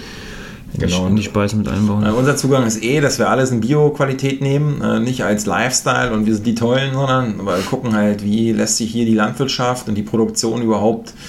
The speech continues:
Speaker 2: äh, möglichst so gestalten, dass nicht alles total auseffizienziert wird, ja? Komisches Wort, aber,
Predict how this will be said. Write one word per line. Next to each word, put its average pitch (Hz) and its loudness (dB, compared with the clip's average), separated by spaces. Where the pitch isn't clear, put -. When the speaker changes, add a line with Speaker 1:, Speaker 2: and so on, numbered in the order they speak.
Speaker 2:
äh, 107 2
möglichst 123 2
so 147 4
gestalten, 127 0
dass 110 -2
nicht 113 -2
alles 120 0
total 110 -2
auseffizienziert 131 -2
wird, 160 2
ja? 123 -2
Komisches 110 0
Wort, 117 0
aber, 107 -2